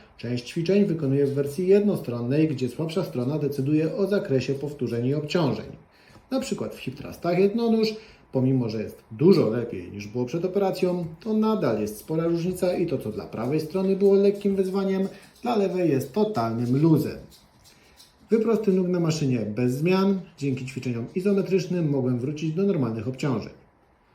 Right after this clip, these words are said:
Pompki okazały się nietrafionym ćwiczeniem, dużo za lekkim i tutaj będę musiał pokombinować z czymś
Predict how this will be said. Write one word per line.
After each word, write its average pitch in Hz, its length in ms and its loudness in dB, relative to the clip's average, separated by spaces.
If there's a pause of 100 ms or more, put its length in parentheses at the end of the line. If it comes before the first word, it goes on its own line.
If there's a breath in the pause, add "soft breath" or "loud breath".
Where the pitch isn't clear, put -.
(200 soft breath)
Pompki 214 360 0
okazały 113 380 -2
się 113 140 -8
nietrafionym 170 640 0
ćwiczeniem, 156 680 0
dużo 139 260 0
za 139 100 2
lekkim 135 600 0
i 202 160 2
tutaj 160 360 -4
będę 131 300 0
musiał 117 320 -4
pokombinować 139 960 -6
z - 40 -14
czymś 123 260 -2